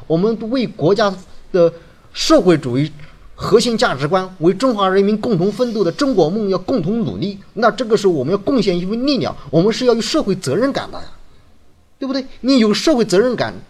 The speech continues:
那你那些过去的那些什么黄啊、赌啊、毒啊这些乱七八糟的，那你就不能搞了，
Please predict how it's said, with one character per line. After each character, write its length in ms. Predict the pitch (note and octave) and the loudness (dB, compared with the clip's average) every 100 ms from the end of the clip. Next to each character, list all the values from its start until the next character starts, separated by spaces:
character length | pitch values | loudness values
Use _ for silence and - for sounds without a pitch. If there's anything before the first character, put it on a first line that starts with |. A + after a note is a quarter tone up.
| - | -6
那 140 | A#3 | -2
你 160 | G#3+ G#3 | -2 -4
那 180 | F#3 G#3 | 0 2
些 80 | A3+ | 2
过 240 | G#3+ C4+ | 2 2
去 140 | G#3+ G3 | 2 0
的 100 | F#3 | -2
那 100 | F#3 | -2
些 140 | F#3 | -4
什 100 | E3+ | -4
么 100 | F#3 | -6
黄 300 | F3+ D3 A3+ | -8 -10 -8
啊、 120 | A3 | -10
赌 260 | G#3 C3+ A#2+ | -10 -10 -8
啊、 120 | F#3+ | -8
毒 120 | G3 F#3+ - | -8 -14 -10
啊 80 | G3+ G3+ | -10 -10
这 80 | - | -10
些 60 | G#3+ | -8
乱 160 | A3 | -8
七 100 | F#3+ | -6
八 140 | G3+ G#3+ | -6 -6
糟 80 | G3+ | -6
的， 120 | D3+ - - - | -12 -20 -20 -10
那 80 | G#3+ | -10
你 80 | |
就 60 | A3+ | -6
不 120 | C4+ | -6
能 140 | D3+ - | -4 -6
搞 100 | E2 | -8
了， 180 | - | -12